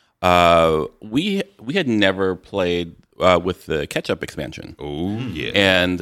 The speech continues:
Speaker 1: uh, we were playing with the new Milestones. Milestones, right? That's what they're called.
Speaker 2: Yeah, I mean, the, the un-,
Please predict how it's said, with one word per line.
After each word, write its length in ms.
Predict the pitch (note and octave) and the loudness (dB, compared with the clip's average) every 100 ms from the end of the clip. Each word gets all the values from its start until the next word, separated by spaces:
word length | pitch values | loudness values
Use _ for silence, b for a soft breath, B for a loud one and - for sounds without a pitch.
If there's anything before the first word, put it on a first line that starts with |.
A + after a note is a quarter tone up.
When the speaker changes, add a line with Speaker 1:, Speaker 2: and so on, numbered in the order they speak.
| - | 0
Speaker 1:
uh, 540 | F2 F2 E2+ D#2+ D2 D2+ | 2 4 4 2 0 -2
we 140 | G2 | -2
were 100 | G2 | -2
playing 540 | F2 G2+ G2 F#2+ F#2 F2+ | -2 0 2 2 0 -2
with 200 | E2+ - | -6 -6
the 120 | D#2 | -4
new 200 | F2+ F2+ | -2 0
Milestones. 720 | F2 F2+ F#2+ F#2+ - G#1 - - | -2 0 2 2 -2 -12 -12 -4
Milestones, 420 | G2 F2 - - | -2 -2 -6 -8
right? 100 | D#2+ | -10
That's 140 | F2 | -12
what 120 | - - | -18 -10
they're 20 | |
called. 120 | - | -2
Speaker 2:
Yeah, 140 | - - | -2 2
I 100 | C3+ | 2
mean, 220 | D3 C#3+ | 2 0
the, 280 | C3 B2+ A#2+ G2+ - | -4 -4 -6 -10 -6
the 420 | B2+ B2 A#2+ C3 - | -2 -2 -2 -4 0
un-, 380 | D3 D3 A2+ | 2 2 -2